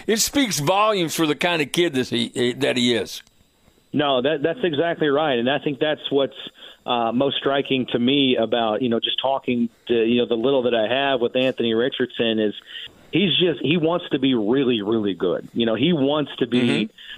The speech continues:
Speaker 1: Mm-hmm.
Speaker 2: uh, he wants to reward the Colts for their selection and their belief in him. You know, he wants to prove them right. And, you know, there's this great story going around, too. Like I just said, he and Josh Downs getting together,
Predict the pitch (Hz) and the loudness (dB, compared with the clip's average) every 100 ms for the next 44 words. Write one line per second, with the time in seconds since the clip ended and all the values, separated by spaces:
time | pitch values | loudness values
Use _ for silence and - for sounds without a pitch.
0 | - 117 113 110 139 156 160 - 127 127 | -6 -2 0 2 2 0 -2 -2 0 2
1 | 117 135 139 135 113 - 127 113 - - | 2 2 2 0 -4 -2 0 -2 -4 -2
2 | 117 110 107 101 - - - 110 127 127 | 0 2 0 -2 -10 -20 -12 -2 0 0
3 | - 123 120 117 - 110 104 113 117 117 | -2 0 0 -2 -2 -2 0 0 0 0
4 | 107 110 117 113 113 110 101 85 95 107 | 0 0 0 0 -2 0 0 0 0 0
5 | 110 120 143 - 131 - 139 131 107 117 | 0 2 0 0 -4 -2 0 0 0 -2
6 | 107 113 123 110 113 117 113 110 _ - | 0 0 0 -2 0 -2 -2 -6 _ -20
7 | - - 135 139 131 131 - 143 139 - | -16 -4 0 0 0 -2 -2 -2 -2 -2
8 | 147 139 135 139 131 135 135 123 160 160 | 0 0 0 0 0 0 -2 -2 -2 0
9 | 120 123 113 120 - 139 123 127 131 110 | 0 -2 -2 -4 -2 -2 0 0 0 0
10 | 131 131 - 139 151 135 120 - _ _ | -2 -2 -2 -2 0 -2 -4 -10 _ _
11 | _ _ - 135 135 131 135 120 127 120 | _ _ -4 0 0 0 -2 0 2 2
12 | 113 107 | 2 -2